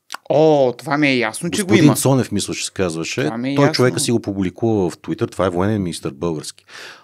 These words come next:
Speaker 2: Отделно от предаванията, които казах, че си правя в кавички за най-близките си хора, обикаляме заедно. Царичина сме из-, изровили всичко. <laughs> И
Speaker 1: Че как
Speaker 2: ред
Speaker 1: си жив,
Speaker 2: други.
Speaker 1: ако си ровил
Speaker 2: Не,
Speaker 1: в
Speaker 2: не, не,
Speaker 1: Царичина?
Speaker 2: не, казвам го с кавички всичко. Проучвал съм си.
Speaker 1: Да.
Speaker 2: Истината е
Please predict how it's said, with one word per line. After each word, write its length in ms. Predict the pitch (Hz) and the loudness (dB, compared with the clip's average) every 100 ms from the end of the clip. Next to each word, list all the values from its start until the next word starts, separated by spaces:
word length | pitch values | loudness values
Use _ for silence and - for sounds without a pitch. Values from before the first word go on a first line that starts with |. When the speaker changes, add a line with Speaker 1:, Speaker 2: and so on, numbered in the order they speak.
| _ | _
Speaker 2:
Отделно 420 | - 73 120 175 | -10 -4 0 2
от 140 | 165 - | 0 -2
предаванията, 480 | 92 104 147 156 - | -2 0 0 -2 -6
които 260 | 123 104 | -8 -6
казах, 260 | 107 104 101 | -4 -2 -4
че 120 | 117 | -8
си 240 | - - | -8 -8
правя 260 | - 92 92 | -2 0 0
в 80 | - | -2
кавички 520 | 87 78 87 - 80 | -8 -6 -8 -8 -10
за 280 | 73 80 78 | -8 -6 -6
най-близките 680 | 80 95 87 87 - - | -4 -4 -4 -6 -8 -12
си 160 | 76 - | -14 -14
хора, 480 | - 76 71 127 156 _ _ | -10 -8 -6 -8 -12 _ _
обикаляме 640 | 90 76 - 82 80 90 85 | -10 -10 -4 -2 -2 -2 -4
заедно. 540 | 71 76 98 107 69 _ _ | -4 -4 -4 -6 -10 _ _
Царичина 600 | - 85 76 78 117 107 | -6 -4 -4 -6 -6 -6
сме 180 | - 113 | -6 -8
из-, 360 | 110 - - 117 | -8 -10 -12 -8
изровили 540 | 110 104 120 120 117 | -4 2 2 4 2
всичко. 580 | 123 - - - - - - - - | 2 -2 -4 -6 -6 -8 -10 -10 -8
<laughs> 320 | - 156 127 - | -6 -6 -6 -2
И 200 | 110 107 | 2 2
Speaker 1:
Че 140 | 107 | 4
как 160 | 110 110 | 4 4
Speaker 2:
ред 80 | |
Speaker 1:
си 60 | 147 | 4
жив, 180 | 143 180 | 4 4
Speaker 2:
други. 120 | - | 4
Speaker 1:
ако 100 | 151 | 2
си 180 | 165 135 | 2 2
ровил 260 | 135 131 | 4 4
Speaker 2:
Не, 160 | 120 107 | 4 4
Speaker 1:
в 20 | |
Speaker 2:
не, 60 | 98 | 4
не, 20 | |
Speaker 1:
Царичина? 440 | 95 90 82 78 | 4 2 0 0
Speaker 2:
не, 400 | 78 76 82 87 87 | -2 -4 -6 -10 -8
казвам 400 | 92 82 87 76 | -6 -6 -6 -8
го 60 | |
с 80 | - | -8
кавички 420 | - 76 73 - | -8 -8 -8 -10
всичко. 400 | - 80 - - | -10 -10 -12 -16
Проучвал 400 | - 147 147 92 | -8 -4 -4 -4
съм 220 | 78 82 | -6 -6
си. 180 | 76 - | -8 -4
Speaker 1:
Да. 60 | 101 | -2
Speaker 2:
Истината 640 | 98 113 123 101 87 - | -2 -4 -4 -4 -4 -4
е 240 | 87 82 | -2 -4